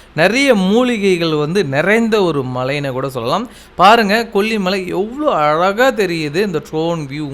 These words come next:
மூலயமா. இன்னும் நிறைய வீடியோ நான் வந்து உங்களுக்கு ட்ரோன் வியூ மூலயமா காட்ட போறேன். நம்மளுடைய சேனலை சப்ஸ்கிரைப் பண்ணி வச்சுக்கோங்க. கூடவே பெல் ஐகான் அழுத்திட்டீங்கன்னா, நான் போடக்கூடிய வீடியோ உடனுக்குடன் வந்து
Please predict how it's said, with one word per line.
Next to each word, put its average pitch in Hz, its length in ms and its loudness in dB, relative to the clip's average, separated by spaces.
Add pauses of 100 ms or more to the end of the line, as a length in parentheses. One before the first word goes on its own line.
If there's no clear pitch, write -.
(100)
மூலயமா. 123 500 -4 (300)
இன்னும் 254 300 2
நிறைய 196 380 2
வீடியோ 208 340 0
நான் 160 200 0
வந்து 147 540 -6
உங்களுக்கு 139 540 -4 (120)
ட்ரோன் 165 400 -2
வியூ 143 240 -6 (100)
மூலயமா 127 380 -6
காட்ட 135 300 -10
போறேன். 135 400 -6 (280)
நம்மளுடைய 165 460 2
சேனலை 196 380 2 (280)
சப்ஸ்கிரைப் 214 420 -2
பண்ணி 165 180 -8
வச்சுக்கோங்க. 147 540 -4 (300)
கூடவே 196 280 4
பெல் 170 200 4
ஐகான் 175 320 2
அழுத்திட்டீங்கன்னா, 147 360 -4
நான் 208 240 -2
போடக்கூடிய 147 360 -2
வீடியோ 160 240 -2
உடனுக்குடன் 139 540 -2
வந்து 120 220 -6